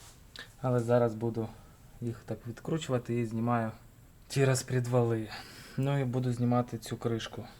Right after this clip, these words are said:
проміжуточну, так скажемо. Проміжуточна кришка, і потім вже будемо відкручувати нашу голову.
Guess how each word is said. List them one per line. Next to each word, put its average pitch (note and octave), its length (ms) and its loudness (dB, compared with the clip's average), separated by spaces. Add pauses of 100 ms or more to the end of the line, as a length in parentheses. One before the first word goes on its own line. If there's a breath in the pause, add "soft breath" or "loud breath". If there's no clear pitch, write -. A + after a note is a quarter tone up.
(460 loud breath)
проміжуточну, A2 800 -2
так - 220 -14
скажемо. G#2 540 -6 (420)
Проміжуточна A2+ 600 -4
кришка, C3 440 -2
і A2 60 -2
потім A2 360 -2
вже G#2 320 -6
будемо G#2+ 320 -2 (680 loud breath)
відкручувати A2+ 840 -2
нашу G#2+ 320 -2
голову. G#2+ 480 -6